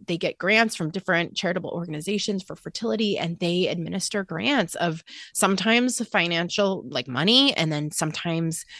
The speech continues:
um, other, you know, services. So, like, you know, a, you know, from legal or, um, you know, a free I V F cycle or something like that. So there are some really wonderful organizations, such as one local one. Certainly there's some other ones.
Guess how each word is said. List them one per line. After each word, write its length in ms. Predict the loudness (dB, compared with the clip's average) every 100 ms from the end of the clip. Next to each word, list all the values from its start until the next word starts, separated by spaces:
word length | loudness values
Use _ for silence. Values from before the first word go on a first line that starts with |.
| -16 -18 -2
um, 440 | 2 2 0 -4 2
other, 800 | 4 6 6 6 6 6 4 2 -2
you 180 | -6 -2
know, 280 | -2 -4 0
services. 520 | 6 6 6 0 -2
So, 140 | 0
like, 420 | 2 2 0 -4 -6
you 120 | -4
know, 320 | -2 -2 -2
a, 420 | 0 0 -2 -8 -12
you 100 | -16
know, 140 | -14 -8
from 240 | -4 -2 0
legal 500 | 2 4 4 2 0
or, 360 | 0 2 0 -4 -18 -10
um, 420 | -2 0 0 -4 -4
you 100 | -4
know, 120 | -4
a 40 | -4
free 220 | 2 6
I 60 | 6
V 100 | 6
F 100 | 6
cycle 460 | 2 4 4 4
or 80 | 0
something 340 | -4 -6 -6 -6
like 200 | -6 -2
that. 260 | -2 0
So 240 | 0 2 2
there 200 | -2 0
are 140 | 0
some 200 | 2 2
really 400 | 2 2 2 2
wonderful 440 | 0 0 -2 -2 -2
organizations, 480 | -2 -2 -2 -2 -4 -2
such 200 | 0 0
as 120 | 0
one 200 | 2 2
local 480 | 2 2 4 2 2
one. 360 | -2 -2 -4
Certainly 400 | -2 -4 -4 -4
there's 240 | -2 -4 -4
some 160 | -6 -4
other 160 | -4
ones. 460 | -4 -4 -6 -6